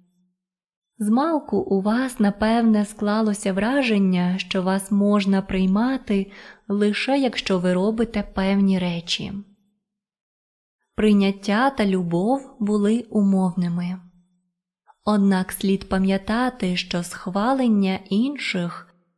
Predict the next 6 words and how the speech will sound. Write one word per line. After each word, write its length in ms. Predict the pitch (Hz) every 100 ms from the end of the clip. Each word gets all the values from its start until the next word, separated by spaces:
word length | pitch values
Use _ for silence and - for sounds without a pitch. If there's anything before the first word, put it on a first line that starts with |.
| _ _ _ -
базувалося 880 | 208 202 214 214 240 247 247 247 233
на 140 | 226
їхніх 760 | 233 220 254 - - 180 175 -
уявленнях 840 | - 190 190 180 175 180 180 175 -
про 180 | 175
те, 480 | 175 - 185 226 285